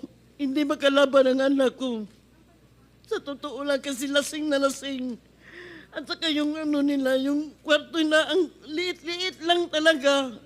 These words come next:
Tatlo or apat na pulis pa ang nakapasok. Yung kwarto sa anak ko, hindi na yun makalaban dahil sa, sa kalasingan. Ang pinalabas pa ng ano nun, naka-,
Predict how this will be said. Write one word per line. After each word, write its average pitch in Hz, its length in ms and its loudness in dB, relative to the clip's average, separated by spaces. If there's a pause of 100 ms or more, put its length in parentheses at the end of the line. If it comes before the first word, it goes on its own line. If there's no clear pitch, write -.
(280)
Tatlo 330 640 -2 (380)
or 302 160 0 (100)
apat 320 320 -2
na 302 80 -2
pulis 311 400 -4
pa 285 320 -2 (140)
ang 254 180 -2
nakapasok. 269 560 -4 (1700)
Yung 302 340 -2
kwarto 294 480 2
sa 285 240 0
anak 277 300 -2
ko, 262 180 -4 (720)
hindi 302 320 0
na 294 160 0
yun 294 140 -2
makalaban 277 500 2
dahil 269 240 2
sa, 302 60 -2 (260)
sa 262 160 -8
kalasingan. 262 800 -2 (580)
Ang 285 160 -6
pinalabas 269 560 0
pa 285 140 -2
ng 262 320 -2
ano 262 180 0
nun, 254 280 0
naka-, 254 340 -2